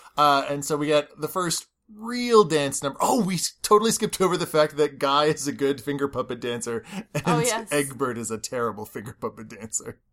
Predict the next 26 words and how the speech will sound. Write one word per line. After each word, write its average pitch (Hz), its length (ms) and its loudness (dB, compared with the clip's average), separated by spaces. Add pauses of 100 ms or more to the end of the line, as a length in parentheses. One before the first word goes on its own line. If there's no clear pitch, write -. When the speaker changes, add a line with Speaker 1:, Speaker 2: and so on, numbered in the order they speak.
(140)
Speaker 2:
There 190 220 -20
you 202 200 -16
go. 254 60 -10
Speaker 1:
I 269 380 -4
did - 100 -12
like 196 180 -12
that - 200 -14
part. - 180 -20 (380)
Uh, 123 80 0
but 147 140 -2
the - 40 -4
first 214 300 4
real 214 320 -2
dance 147 380 -2
number, 95 480 -8 (100)
Speaker 2:
Mm-hmm. 208 300 -12
Speaker 1:
uh, 110 220 0
is 113 400 -8
the, 113 280 -6
uh, 110 220 -4 (420)
uh, 107 320 -6 (100)
"Don't 170 280 0
Let 165 140 2
It 151 140 0
Bother 131 360 2
You" 104 340 -12